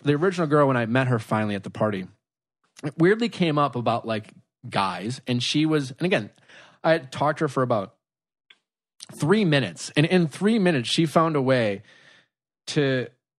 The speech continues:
vent to me about, like, dating and how there's no honest and loyal guys out there, right? And so I actually, like, really like someone who values loyalty. It's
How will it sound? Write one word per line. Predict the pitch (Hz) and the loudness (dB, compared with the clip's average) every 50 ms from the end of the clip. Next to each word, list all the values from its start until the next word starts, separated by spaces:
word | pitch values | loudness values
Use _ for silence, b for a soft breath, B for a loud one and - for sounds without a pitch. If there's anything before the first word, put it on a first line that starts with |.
| _ - | _ -8
vent | 123 110 110 143 156 175 147 107 - | -6 0 2 2 2 2 -2 -4 -2
to | - 151 | 0 0
me | 135 120 113 110 104 110 107 - | 2 2 0 0 -2 -4 -4 0
about, | 117 117 117 123 120 120 117 110 - | 0 2 2 4 4 4 2 0 -2
like, | 117 110 98 - - - | -4 -4 -4 -6 -8 -2
dating | - 120 131 143 143 139 131 123 120 117 - | 0 2 2 4 2 2 0 0 -2 -4 -2
and | 120 117 | -2 -2
how | 117 113 123 120 120 117 113 110 107 B B B B B B B B B B B - | 0 0 0 0 2 0 -2 -4 -6 B B B B B B B B B B B 0
there's | - 131 131 120 117 | 2 2 2 2 0
no | 127 135 135 139 135 131 120 - _ _ - | 0 2 4 4 4 2 2 -2 _ _ -2
honest | 120 123 135 143 139 131 - - | 0 0 2 2 0 -2 -2 -2
and | 131 123 120 | 0 0 2
loyal | 117 117 113 110 104 104 | 2 2 2 2 0 0
guys | 110 104 101 101 95 - | 0 0 0 0 -2 -4
out | 92 82 85 - | -6 -8 -6 -6
there, | 85 - - - - - - | -8 -8 -8 -10 -12 -12 -4
right? | 110 110 117 120 135 135 - _ _ _ _ _ _ _ _ _ _ - - | 0 0 2 2 2 0 -4 _ _ _ _ _ _ _ _ _ _ -4 0
And | 139 143 147 135 | 0 0 0 2
so | - 180 | 2 2
I | - - 220 359 | 2 2 0 0
actually, | 392 359 - - 165 | 0 0 0 0 2
like, | 147 143 123 113 | 2 2 0 -2
really | - 120 123 135 135 127 | -2 -2 0 0 0 2
like | 120 120 113 113 | 0 -2 -2 -2
someone | - - 120 117 113 | -4 -4 -4 -4 -2
who | 107 110 110 98 | -4 -4 -4 -4
values | 95 104 104 104 104 104 98 95 | -2 -2 -2 -2 -2 -2 -4 -6
loyalty. | 92 95 98 92 98 104 - 110 | -6 -6 -6 -6 -6 -4 -4 -4
It's | 110 107 - - - - - - - | -4 -4 -6 -10 -16 -16 -18 -18 -20